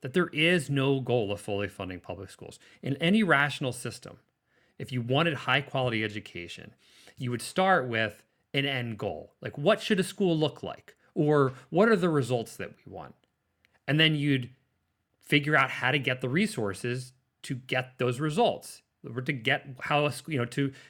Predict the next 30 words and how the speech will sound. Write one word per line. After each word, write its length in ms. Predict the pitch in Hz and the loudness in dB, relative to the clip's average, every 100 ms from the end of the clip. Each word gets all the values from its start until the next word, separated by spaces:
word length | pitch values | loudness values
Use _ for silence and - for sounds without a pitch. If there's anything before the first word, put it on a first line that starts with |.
| _ | _
to 160 | - | 0
make 240 | 135 135 147 | 4 4 4
a 60 | |
school 340 | 139 - 147 151 | -2 -2 -2 2
look 240 | 202 214 | 2 2
like 360 | 120 104 101 - | 0 0 0 -10
a 60 | - | -14
certain 340 | - 139 139 | -2 -2 0
way, 340 | 139 165 85 85 _ _ | 2 0 0 -12 _ _
right? 260 | 120 131 131 _ | 0 0 -2 _
Every 240 | - 127 151 | -6 0 0
school 240 | - 151 | 0 -2
should 160 | 135 151 | 0 0
have, 400 | 143 151 147 135 _ _ | 2 2 0 -6 _ _
you 60 | - | -4
know, 80 | 147 | -4
sufficient 480 | - 170 165 - 156 | -2 -4 -4 -4 -6
counselors 560 | - 180 - 120 104 | -2 -2 -2 -4 -2
and 140 | 135 139 | -4 -4
teachers, 380 | 185 175 107 | -6 -4 -4
or 100 | 98 | -2
every 180 | 107 147 | -2 -2
school 240 | 151 - 151 | -4 -6 -6
should 140 | 156 | -4
have 100 | 151 | -2
modern 300 | 143 151 156 | 0 0 0
facilities, 580 | 156 143 175 160 95 82 | -6 -4 -2 -2 -2 -6
or 220 | 123 120 - - _ | -6 -6 -8 -20 _
we 100 | 113 | -4
want 340 | 123 151 165 | 0 2 2